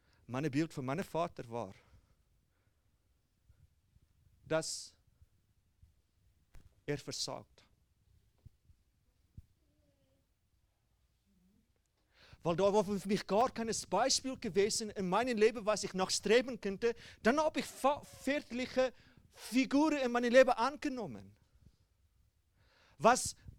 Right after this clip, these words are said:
ein Beispiel war für mich. Aber das habe ich so fest an geglaubt, dass ich eine, irgendwie eine Bestätigung haben wollen,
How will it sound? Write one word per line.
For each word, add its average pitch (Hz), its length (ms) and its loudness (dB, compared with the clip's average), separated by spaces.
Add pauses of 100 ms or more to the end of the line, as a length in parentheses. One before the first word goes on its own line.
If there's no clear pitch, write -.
(460)
ein 254 280 6
Beispiel 277 640 2
war 254 160 4
für - 140 -8
mich. 233 280 -2 (520)
Aber 208 240 6
das 254 280 4
habe 247 200 -2
ich - 60 -12
so 311 340 -2
fest 285 360 -6
an 247 100 -10
geglaubt, 220 380 -6 (140)
dass 226 240 -8 (100)
ich 311 280 -4 (340)
eine, 233 220 0
irgendwie 254 580 -6
eine 226 180 -6
Bestätigung 254 840 -6
haben 226 340 -4
wollen, 233 320 -2